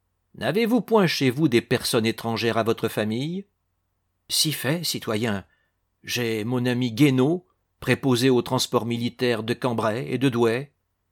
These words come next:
Il s'est arrêté ici en venant de Paris. » « Quel est son signalement ? » « C'est un homme d'une trentaine d'années, grand, cinq pieds quatre ou cinq pouces, le front haut, au visage ovale, aux, aux yeux bleus,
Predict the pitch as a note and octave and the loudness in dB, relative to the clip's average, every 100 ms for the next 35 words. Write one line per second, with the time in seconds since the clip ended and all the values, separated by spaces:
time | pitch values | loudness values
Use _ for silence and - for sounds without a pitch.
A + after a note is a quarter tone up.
0 | _ _ _ A2 A#2 A2 C3+ C3 B2 - | _ _ _ -14 -4 -2 0 2 2 2
1 | C3 A#2+ - B2+ A#2+ A2+ - A2 B2+ A#2+ | 0 0 0 -2 -4 -6 -8 -4 -2 0
2 | C#3+ A2 G2 - _ _ _ _ _ _ | 2 2 0 -4 _ _ _ _ _ _
3 | _ _ - D3 A2+ - G2+ - F#2+ F#2+ | _ _ -4 0 2 0 -2 -4 -4 -4
4 | G2 G#2+ A2 G#2+ _ _ _ _ _ _ | -4 -2 -4 -6 _ _ _ _ _ _
5 | _ _ - - - C3 - B2+ A#2+ C3+ | _ _ -20 -12 -10 -12 -8 -6 -4 -2
6 | C3+ A#2+ A#2 A2+ A2+ A2+ A#2+ A2+ B2 A2+ | -2 -4 -6 -6 -6 -4 -2 0 0 0
7 | A#2+ C3+ F#3+ G3+ - C3 B2+ C3+ D#3+ F#3 | 0 2 2 0 -6 -2 4 4 4 -2
8 | F#3 - - - - - - C#3+ C#3+ - | -8 -14 -18 -20 -12 -4 0 2 0 0
9 | D3 C#3+ C#3+ C3+ B2+ _ - C3 - C#3 | 4 4 4 2 -2 _ -4 -4 0 0
10 | D#3+ F3 F3+ F3+ F#3+ - D#3 - - _ | 2 2 2 2 0 -4 -8 -10 -20 _
11 | _ _ - A2+ - C3 C#3 G3 B3 E3+ | _ _ -6 -6 0 2 6 8 8 6
12 | C#3+ - _ _ _ _ - A2 A#2+ C3+ | 4 -12 _ _ _ _ -8 -2 2 4
13 | C3+ E3+ A2+ C#3+ C3+ A2+ A2 - - A2+ | 6 6 6 2 0 -4 -6 -10 -2 -2
14 | G#2+ A#2+ A2 B2+ A#2 D3 E3+ F3 | 4 4 4 4 4 4 0 -4